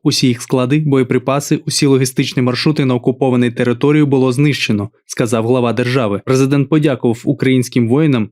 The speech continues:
які це забезпечують. Пряма мова. «Сьогодні, зокрема, хочу відзначити бійців п'ятдесят п'ятої артилерійської бригади на Донецькому напрямку за влучний вогонь по ворогові.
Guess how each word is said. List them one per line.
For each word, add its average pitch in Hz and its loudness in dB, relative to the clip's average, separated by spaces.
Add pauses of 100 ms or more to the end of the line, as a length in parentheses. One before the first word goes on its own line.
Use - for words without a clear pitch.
які 127 0
це 127 0
забезпечують. 123 -2 (240)
Пряма 127 0
мова. 120 0 (140)
«Сьогодні, 131 0
зокрема, 143 0
хочу 151 -2
відзначити 135 0
бійців 135 0
п'ятдесят 127 -2
п'ятої 127 0
артилерійської 127 0
бригади 120 -2 (260)
на 127 0
Донецькому 127 0
напрямку 113 0
за 117 0
влучний 123 0
вогонь 120 2
по 127 0
ворогові. 107 0